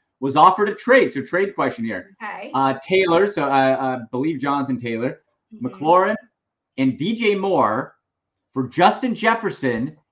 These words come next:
Speaker 1: and DeAndre Swift. Here's the twist. Keeper league, and I cannot keep Justin Jefferson after this season.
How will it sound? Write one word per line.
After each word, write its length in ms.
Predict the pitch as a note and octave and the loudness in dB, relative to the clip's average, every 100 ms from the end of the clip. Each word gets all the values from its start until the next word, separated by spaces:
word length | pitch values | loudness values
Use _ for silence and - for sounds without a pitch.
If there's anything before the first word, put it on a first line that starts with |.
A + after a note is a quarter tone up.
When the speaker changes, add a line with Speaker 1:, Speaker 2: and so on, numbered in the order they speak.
| - | -6
Speaker 1:
and 140 | C3+ C3+ | -4 0
DeAndre 540 | D3 G3+ C4 G#3 E3 | 4 4 4 2 -2
Swift. 460 | - G3 G3+ C3+ - | -4 -2 -2 -2 -4
Here's 220 | D3 C3+ | -6 -6
the 80 | E3+ | -10
twist. 500 | - D4 - - _ _ _ _ | -4 -2 -2 -8 _ _ _ _
Keeper 400 | - C#4 D#4+ F4+ C4 | -6 0 0 0 0
league, 540 | F3+ C3 C3+ A3 - _ - | 2 4 2 -2 -16 _ -4
and 120 | E3+ | 0
I 120 | E3+ | 0
cannot 600 | E3+ F3 F3+ F3 B3 B3+ - | -2 -6 0 2 2 -2 -8
keep 460 | - F3+ D#3+ - - | -4 -2 -4 -8 -2
Justin 440 | E3+ F3+ G3+ F#3+ | 0 0 -2 -4
Jefferson 480 | D3+ D3+ D#3 F3 D#3+ | -2 -2 -4 -10 -4
after 320 | D3 D3 E3 | 0 0 -2
this 220 | C3+ C3 - | -4 -4 -6
season. 480 | B3+ F3+ D#3 D3+ | -6 -4 -4 -6